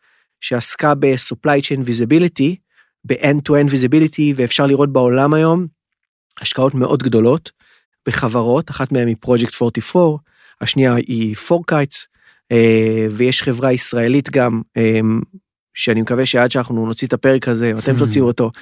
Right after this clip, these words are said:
Speaker 1: אז השיתוף פעולה כבר יהיה בחוץ, אז אני אגיד את השם שלה ואני אקח פה סיכון. אה,
Speaker 2: יאללה.
Speaker 1: קוראים לה Windward, אה, שאני משער שאתם מכירים אותה.
Speaker 2: בטח.
Speaker 1: אה, אז עמי, דניאל, אה, ואני עבדנו בערך שנה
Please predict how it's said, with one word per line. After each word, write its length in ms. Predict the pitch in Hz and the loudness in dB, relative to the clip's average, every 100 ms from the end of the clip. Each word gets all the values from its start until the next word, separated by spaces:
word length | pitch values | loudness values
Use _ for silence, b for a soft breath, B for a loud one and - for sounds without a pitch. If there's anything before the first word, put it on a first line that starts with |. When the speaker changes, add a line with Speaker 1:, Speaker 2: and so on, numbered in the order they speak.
| B 180 151 - | B -2 -2 -2
Speaker 1:
אז 100 | 120 | -2
השיתוף 260 | - 147 | 0 -2
פעולה 160 | - 143 | 0 0
כבר 140 | 139 | 2
יהיה 120 | 127 | 0
בחוץ, 580 | 123 113 180 170 165 - - | 0 0 2 2 0 -6 -6
אז 160 | 113 | -2
אני 120 | 131 139 | 0 0
אגיד 140 | 160 | 0
את 60 | 160 | 0
השם 200 | 156 160 | 0 0
שלה 200 | 175 147 | 2 2
ואני 140 | 120 | 2
אקח 120 | 139 | -2
פה 100 | - | -2
סיכון. 400 | 139 135 185 160 120 - - | -2 0 0 0 -2 -8 -2
אה, 280 | 120 117 113 | 2 4 4
Speaker 2:
יאללה. 160 | 110 101 - B _ | 2 -4 -10 B _
Speaker 1:
קוראים 180 | - 135 | -2 0
לה 80 | 123 | 2
Windward, 520 | 131 156 175 190 185 _ - | 4 4 4 2 -2 _ -8
אה, 320 | 120 117 117 117 | -2 0 0 0
שאני 280 | - 123 | 0 2
משער 180 | 117 123 | 2 0
שאתם 160 | 127 120 | 0 0
מכירים 360 | 110 - 135 | -2 -2 0
אותה. 200 | 160 185 190 - | 0 0 -2 -4
Speaker 2:
בטח. 400 | 113 110 - - _ | -8 -10 -14 -20 _
Speaker 1:
אה, 360 | 127 120 117 113 | 0 2 2 0
אז 260 | 113 113 117 | -2 -4 -2
עמי, 320 | 147 147 147 | 0 2 2
דניאל, 560 | 131 127 127 143 135 123 - | 2 0 2 4 2 0 -4
אה, 720 | 123 117 117 113 113 113 120 - - | -2 0 2 0 -2 -2 -6 -8 -12
ואני 360 | 123 127 127 139 | -4 -2 2 2
עבדנו 320 | 127 135 139 | 2 2 0
בערך 180 | 131 127 | 0 -2
שנה 320 | 135 131 | -2 0